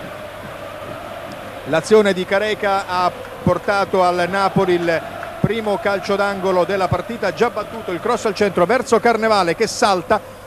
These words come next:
tocca all'indietro per i compagni venuti a supporto dell'azione, azione che poi viene controllata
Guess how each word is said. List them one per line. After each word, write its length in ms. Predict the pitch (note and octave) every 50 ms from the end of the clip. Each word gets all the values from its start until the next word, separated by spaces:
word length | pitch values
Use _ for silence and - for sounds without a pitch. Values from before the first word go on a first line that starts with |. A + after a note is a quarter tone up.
| - -
tocca 360 | - A#3+ A3+ - - A3+ G#3
all'indietro 640 | G3+ G#3 G#3 G3+ G3+ A3 G#3+ G#3+ G3+ - G3+ G3 F#3 -
per 580 | - G#3 G#3 G#3 G3+ G3 G3 F#3+ G3 F#3+ F3 - - - - - -
i 100 | E3+ F#3
compagni 540 | - G#3+ G3+ F3 - A3 G#3+ G#3 G3+ G3 F3+
venuti 280 | F#3+ G3+ G#3+ F#3+ G3+
a 60 | F#3+
supporto 560 | D#3 - G#3+ - - A3+ A3 G#3 G3 - G3+ F#3+
dell'azione, 760 | F3+ G#3+ G#3 A3 G#3+ - - G#3 G3 F#3 F3+ F#3 G3 G3+ - - - - - -
azione 420 | E3 E3+ - G#3 G#3 G3+ G3 F3+
che 140 | - F#3 -
poi 180 | - G#3+ F#3+
viene 240 | F3+ G#3 G3+ F#3+ F3+
controllata 880 | - G#3+ G#3+ F#3+ - G3 G3+ F#3+ G3 G3+ F#3 F3 D#3 - E3 D3 C3